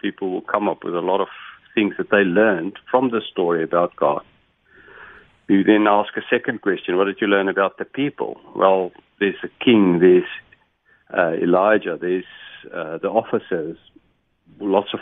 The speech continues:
things that you can learn from those people. Um, a third question, then, it's a very interesting question. "What did you like in the story?" And some people will say they liked stuff, and others would be a bit dubious. And then here's a very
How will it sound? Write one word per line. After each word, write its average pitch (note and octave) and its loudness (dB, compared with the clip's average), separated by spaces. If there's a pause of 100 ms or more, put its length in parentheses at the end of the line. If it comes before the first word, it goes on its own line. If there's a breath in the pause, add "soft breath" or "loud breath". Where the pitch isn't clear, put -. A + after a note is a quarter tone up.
things A2 0
that F2+ -6
you - -14
can F2 0
learn G#2+ 4
from F2 -6
those D#2+ -8
people. - -6 (960 loud breath)
Um, F2 0
a F#2 2 (100)
third B2+ 2
question, G2 0
then, F2+ 0
it's - -14
a G2 2
very F2+ 2
interesting G2+ -2
question. F#2 -2
"What G#2 2
did G#2+ -4
you G2 -2
like C3+ -2
in A2+ -6
the F2+ -6
story?" D2+ -10 (460)
And - -10
some F2 -2
people F#2+ -2
will F#2 -2
say F2+ 0
they F2+ -2
liked F2 -2 (120)
stuff, A#2 -2 (120)
and F2+ -2
others G2 0 (640 loud breath)
would - -4
be F#2 6
a F2+ 4
bit - -2
dubious. F2+ 0 (440 loud breath)
And A#2 2
then E3 0
here's D3+ -2
a D#3 -2
very A#2 -4